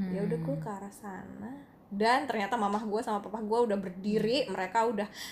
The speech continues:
Speaker 1: shock, udah, yang mamah gua udah yang panik segala macem, karena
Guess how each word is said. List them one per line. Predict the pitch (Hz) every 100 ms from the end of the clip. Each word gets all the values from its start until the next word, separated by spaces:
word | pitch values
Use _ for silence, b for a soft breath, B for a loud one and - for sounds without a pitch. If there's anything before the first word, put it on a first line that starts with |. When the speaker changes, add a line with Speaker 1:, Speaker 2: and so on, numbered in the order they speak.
| B B
Speaker 1:
shock, | - - 233 277 - -
udah, | 233 254 254
yang | 226 220
mamah | 214 214 240
gua | 220 277
udah | 254
yang | 240 220
panik | 214 190 190 208 226
segala | - 220 196 196
macem, | 190 190 - 254
karena | 220 208 269